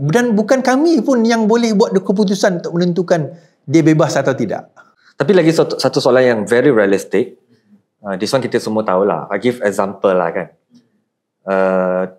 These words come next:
Speaker 2: ini semua ramalan saya. So, if, kalau saya silap, you can correct me lah. I mean, reality kita tahu sebenarnya. Penyokong-penyokong Najib,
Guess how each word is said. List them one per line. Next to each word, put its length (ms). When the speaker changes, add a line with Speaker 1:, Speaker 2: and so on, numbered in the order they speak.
Speaker 2:
ini 320
semua 240
ramalan 380
saya. 480
So, 180
if, 240
kalau 220
saya 100
silap, 480
you 400
can 160
correct 320
me 160
lah. 220
I 80
mean, 160
reality 480
kita 160
tahu 240
sebenarnya. 400
Penyokong-penyokong 1040
Najib, 480